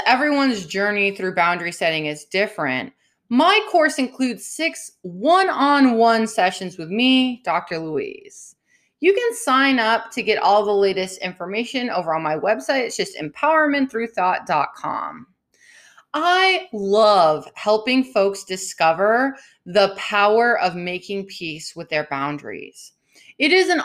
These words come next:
often overlooked step in the boundaries process. And I know from my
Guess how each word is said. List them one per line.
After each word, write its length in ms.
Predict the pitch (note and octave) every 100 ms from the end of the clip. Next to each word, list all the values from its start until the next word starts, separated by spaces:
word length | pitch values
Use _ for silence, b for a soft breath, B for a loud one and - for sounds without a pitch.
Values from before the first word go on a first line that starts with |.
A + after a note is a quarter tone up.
| -
often 540 | B3 D4 D#4 - E4+ C#4 _ -
overlooked 1080 | A#3+ D4+ E4 D#4+ E4+ C#4+ G#3+ B3+ C4+ - -
step 680 | - - - C4+ D4+ F3 -
in 120 | F#3 F#3
the 80 |
boundaries 600 | E3+ F3 E3+ F3 E3 D#3+
process. 880 | - - F#3 F#3+ - G2 - - - _ B B B
And 180 | A#3+ B3+ -
I 320 | C4 D4 D4+
know 400 | A#3 F#3 E3 D#3+
from 200 | G#3+ G#3+
my 300 | A3+ B3+ C#4